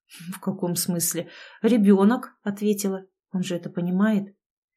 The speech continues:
Гарин вскинул голову и насмешливо посмотрел мне в глаза. "Мальчик или девочка?" приподнял он бровь. "Вот я дура!" — не сообразила сразу, о чем он говорит.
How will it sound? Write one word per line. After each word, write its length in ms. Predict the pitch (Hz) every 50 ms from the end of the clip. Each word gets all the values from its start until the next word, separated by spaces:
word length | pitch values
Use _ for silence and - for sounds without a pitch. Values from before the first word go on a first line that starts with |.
| _ _ _ _ _ -
Гарин 380 | 180 180 220 269 277 277 247
вскинул 560 | 226 - - - - 233 220 220 220 208 196 -
голову 420 | 175 202 240 247 262 240 233 247
и 100 | - 214
насмешливо 680 | 202 202 196 202 202 - 202 208 214 - - 233 214 220
посмотрел 600 | 214 214 - - 233 226 208 202 196 214 208 214
мне 220 | 208 202 190 180
в 80 | 180 180
глаза. 500 | 185 190 196 196 196 180 170 165 160 - _ _ _ _ _ _ _ _
"Мальчик 560 | 180 170 175 180 214 240 247 - 269 - -
или 140 | 247 247 247
девочка?" 640 | 220 233 233 202 175 156 - - - 160 160 - _ _ _ _ _ _
приподнял 560 | - 185 180 - 185 175 180 185 180 170 175
он 140 | 175 175 175
бровь. 400 | 170 170 170 165 156 - - _ _ _ _ _ _ _ _ _ _ _ -
"Вот 280 | 175 151 190 190 190 -
я 180 | - - 185
дура!" — 480 | 175 170 165 180 180 180 180 175 180 - _ -
не 140 | 196 196
сообразила 640 | 196 - 220 208 202 196 214 214 214 190 190 196 196 185
сразу, 400 | 185 - - 196 185 180 180 180
о 60 | 185
чем 240 | 180 - 208 185 185
он 100 | 185 180
говорит. 520 | 185 185 180 185 180 175 180 180 - -